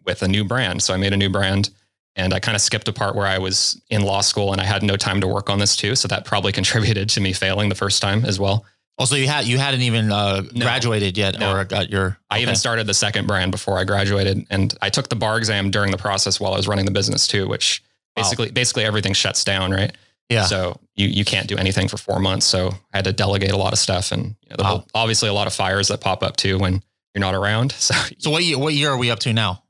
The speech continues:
Speaker 1: Right.
Speaker 2: When, when the
Speaker 1: Right.
Speaker 2: second
Speaker 1: So
Speaker 2: brand launch?
Speaker 1: Right. So the second brand was twenty fifteen or
Speaker 2: Okay.
Speaker 1: ish,
Speaker 2: Okay.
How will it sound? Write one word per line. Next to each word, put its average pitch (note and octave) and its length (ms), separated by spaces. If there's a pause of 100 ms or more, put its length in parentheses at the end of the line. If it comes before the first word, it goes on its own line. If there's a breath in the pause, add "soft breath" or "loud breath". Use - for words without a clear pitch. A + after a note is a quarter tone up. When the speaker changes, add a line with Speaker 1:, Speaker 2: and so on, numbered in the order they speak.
Speaker 1:
Right. F#2+ 180
Speaker 2:
When, - 20
when G2 440
the - 60
Speaker 1:
Right. - 100
Speaker 2:
second - 220
Speaker 1:
So - 40
Speaker 2:
brand G#2+ 240
launch? G2 380 (100)
Speaker 1:
Right. A2 220
So - 100
the G2+ 80
second A2 240
brand G2+ 240
was - 260
twenty G2 420
fifteen A2 440 (500)
or - 80
Speaker 2:
Okay. B2+ 280
Speaker 1:
ish, G#2 320
Speaker 2:
Okay. A#2 160